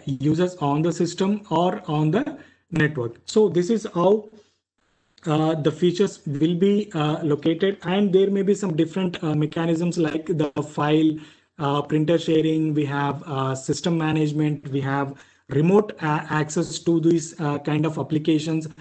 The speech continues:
where, uh, we are already seeing, uh, uh, during this pandemic that the, uh, file system or the operating system can also be taken,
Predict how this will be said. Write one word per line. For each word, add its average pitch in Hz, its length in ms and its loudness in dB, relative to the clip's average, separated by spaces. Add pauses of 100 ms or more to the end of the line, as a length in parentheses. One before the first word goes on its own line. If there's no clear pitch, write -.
(300)
where, 185 360 2 (360)
uh, 151 240 0
we 156 80 4
are 165 120 2
already 165 360 2
seeing, 175 500 -2
uh, 151 240 2 (300)
uh, 151 200 -2
during 160 280 0
this 160 140 0
pandemic 160 480 -6
that 160 280 0
the, 175 140 0 (120)
uh, 156 200 0
file 156 320 0
system 190 480 -4
or 156 100 0
the 156 100 0
operating 156 340 -2
system 170 460 -2
can 170 180 0
also 156 340 -2
be 180 140 2
taken, 175 560 -2